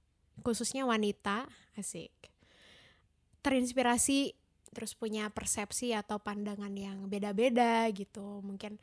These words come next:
ada, mungkin ada yang sama, ada mungkin yang beda.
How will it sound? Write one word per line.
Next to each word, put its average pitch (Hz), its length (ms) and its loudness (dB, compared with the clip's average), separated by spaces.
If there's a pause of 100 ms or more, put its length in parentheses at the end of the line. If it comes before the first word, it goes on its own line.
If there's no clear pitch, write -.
(220)
ada, 226 260 2
mungkin 311 220 -2
ada 370 160 0
yang 370 140 0
sama, 311 520 0
ada 233 160 0
mungkin 214 300 -6
yang 208 220 -4
beda. 220 680 0